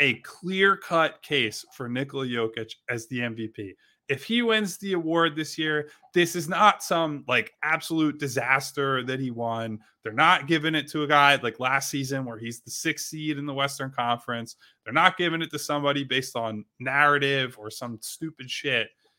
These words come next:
They're giving it to him because he's averaging a triple-double on the one seed in the West. Whether you think that's the most valuable case or not,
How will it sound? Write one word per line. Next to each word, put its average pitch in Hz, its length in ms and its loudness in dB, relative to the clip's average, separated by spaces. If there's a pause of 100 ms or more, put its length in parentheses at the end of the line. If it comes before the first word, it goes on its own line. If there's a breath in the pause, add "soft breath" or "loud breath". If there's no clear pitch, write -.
(220)
They're 147 100 0
giving 208 360 4
it 208 140 2
to - 120 0
him 175 140 0
because 156 340 -2
he's 143 140 -2
averaging 139 500 0
a 135 60 -6
triple-double 131 720 -2
on 113 220 -4
the 117 60 -6
one 117 280 -4
seed 123 300 -10
in 123 60 -6
the 113 100 -6
West. 98 360 -10
Whether 165 240 2
you 180 200 -4
think 165 200 -4
that's 156 280 0
the 147 60 -6
most 143 280 -4
valuable 139 380 -2
case 139 280 -4
or 139 60 -4
not, 120 320 0